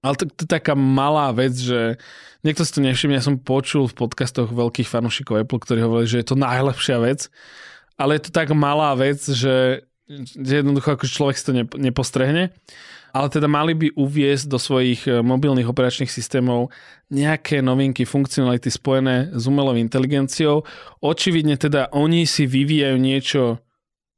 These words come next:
svoje, ale as-, začali sa pozerať aj na, na to najšpičkovejšie, čo by si mohli prenajať na trhu. A teraz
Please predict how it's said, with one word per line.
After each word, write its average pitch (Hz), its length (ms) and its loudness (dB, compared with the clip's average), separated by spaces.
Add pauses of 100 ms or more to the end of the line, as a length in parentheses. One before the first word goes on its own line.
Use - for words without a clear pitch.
(340)
svoje, 131 1040 0 (560)
ale 143 720 0
as-, 135 320 -6
začali 139 480 0
sa 123 240 0
pozerať 139 680 -2
aj 120 60 -2
na, 127 140 0 (180)
na 131 160 -2 (320)
to 131 80 0
najšpičkovejšie, 131 1400 0 (400)
čo - 160 -2
by 156 80 0
si 139 160 0
mohli 127 640 2 (320)
prenajať 147 400 0
na 120 160 2
trhu. 156 240 0
A 143 80 0
teraz 143 320 -2